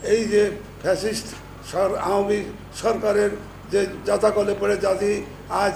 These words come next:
ছাত্র জনতার গণঅভ্যুত্থানের মাধ্যমে যেভাবে আজ আমরা মুক্তি লাভ করেছি, নতুন বাংলাদেশ দেখার সুযোগ পেয়েছি, এই সুযোগ আমরা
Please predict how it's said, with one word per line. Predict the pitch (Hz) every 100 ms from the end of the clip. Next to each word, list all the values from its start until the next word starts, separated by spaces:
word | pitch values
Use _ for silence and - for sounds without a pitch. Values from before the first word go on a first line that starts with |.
| - -
ছাত্র | 175 196 - 208 175
জনতার | 220 202 208 202 - - -
গণঅভ্যুত্থানের | 180 220 214 214 226 196 214 190
মাধ্যমে | 196 208 196 185 - - - - -
যেভাবে | 208 196 180 208 - - - -
আজ | 175 196 -
আমরা | - 202 208 202 196
মুক্তি | 190 - 208
লাভ | 202 208
করেছি, | 214 208 - 226 226 - - 165
নতুন | 202 208 214 220 220 - - - - - - - - - -
বাংলাদেশ | 196 202 202 196 202 - - 180
দেখার | 202 185 185 - - -
সুযোগ | 214 233 226 226
পেয়েছি, | 185 - 127 - - - - 185
এই | 190
সুযোগ | - 220 214
আমরা | 196 190